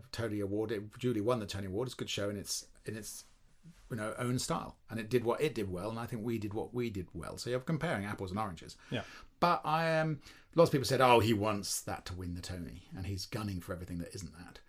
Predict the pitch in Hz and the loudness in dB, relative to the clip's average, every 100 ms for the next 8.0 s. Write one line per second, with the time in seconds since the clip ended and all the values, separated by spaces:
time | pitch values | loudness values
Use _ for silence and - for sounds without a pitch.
0 | - 165 180 180 175 147 127 117 107 - | -8 -2 4 4 4 4 4 2 0 -2
1 | 139 110 95 82 - 90 82 80 90 190 | 0 0 -2 -6 -6 -8 -8 -8 -4 -2
2 | 247 - 82 82 80 80 92 85 127 113 | -2 -2 -6 -6 -6 -6 -8 -6 -2 -2
3 | - 73 95 - - - - - 110 110 | -4 -10 -12 -14 -20 -20 -18 -6 -2 0
4 | 113 117 117 113 - - - _ - 131 | 2 2 2 0 -4 -14 -16 _ -4 0
5 | 135 135 139 139 151 165 165 208 127 95 | 2 2 0 -2 0 0 2 2 2 -2
6 | - _ _ - - 127 147 135 131 - | -10 _ _ -8 -8 -4 -4 -2 -4 -2
7 | 123 113 - - 139 156 127 92 95 - | -4 -4 -10 -2 2 2 2 -4 -4 -6